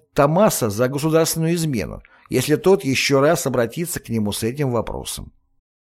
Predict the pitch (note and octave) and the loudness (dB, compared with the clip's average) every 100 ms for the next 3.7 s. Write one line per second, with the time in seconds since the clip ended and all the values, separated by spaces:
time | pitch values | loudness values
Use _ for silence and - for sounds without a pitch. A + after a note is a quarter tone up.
0 | _ _ _ _ - C3+ F3 F#3+ F#3 C3+ | _ _ _ _ -2 0 6 8 8 6
1 | C3+ D#3+ D#3 D3 C#3+ C#3 D3+ D3+ F3+ - | 4 4 2 2 -2 4 4 6 2 2
2 | C#3+ C#3 D3 C#3 B2 B2 B2+ C3+ B2 C3+ | -2 2 4 4 4 0 -2 -4 -4 -2
3 | A#2+ D3+ F3+ - - D#2+ C2+ | 0 2 0 -2 -6 -8 -8